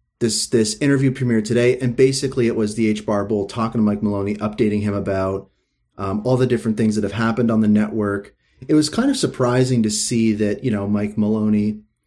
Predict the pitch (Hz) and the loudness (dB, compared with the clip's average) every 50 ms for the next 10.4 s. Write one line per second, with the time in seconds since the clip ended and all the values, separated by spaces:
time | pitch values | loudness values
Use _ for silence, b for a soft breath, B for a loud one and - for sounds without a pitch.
0 | _ _ _ _ _ - 113 110 107 107 107 135 160 196 226 220 277 220 - 165 | _ _ _ _ _ -6 -2 0 2 2 2 2 2 2 2 2 2 0 0 0
1 | 143 131 - - 123 127 127 120 107 107 101 98 95 98 113 156 180 180 - - | -2 -2 -2 -4 -2 0 0 0 0 0 -2 0 0 0 2 0 0 -2 -6 -18
2 | _ _ _ _ _ _ - 170 160 - - - 185 165 170 - 180 165 160 - | _ _ _ _ _ _ -4 -4 -4 -2 -2 -2 -2 -2 -2 -2 -2 -2 -2 -2
3 | 180 170 185 202 202 - - _ _ _ _ _ _ _ _ _ _ - 131 123 | -2 -2 -2 -4 -4 -6 -10 _ _ _ _ _ _ _ _ _ _ -4 -2 -2
4 | 120 117 120 135 147 143 139 135 135 - 147 165 156 - - - 220 190 160 131 | 0 0 0 2 2 2 2 2 0 -2 -2 -4 -4 -4 -2 0 2 2 2 2
5 | 123 139 131 123 120 113 113 110 101 87 78 - - _ _ _ - 107 107 120 | 0 0 0 2 2 2 2 2 0 -2 -6 -12 -14 _ _ _ -4 -2 -2 -2
6 | 120 131 123 - - - 170 - - 165 143 117 110 - - 135 123 113 104 98 | -2 -2 -4 -4 -4 -4 -4 -2 -2 -2 0 0 -2 -2 -2 0 0 0 0 -2
7 | 101 90 85 82 76 73 73 73 - - _ _ _ _ _ _ _ _ _ _ | -4 -4 -4 -6 -6 -8 -10 -12 -14 -16 _ _ _ _ _ _ _ _ _ _
8 | _ - 104 101 98 98 98 98 95 98 98 - - 120 117 113 110 107 107 104 | _ -8 -6 -4 -4 -4 -4 -4 -4 -6 -6 -6 -2 -2 0 2 2 4 2 2
9 | - - - _ _ _ _ _ _ _ _ _ _ _ _ _ _ _ _ _ | 0 -2 -12 _ _ _ _ _ _ _ _ _ _ _ _ _ _ _ _ _
10 | _ - - - 143 147 147 143 | _ -18 -8 -4 0 0 0 0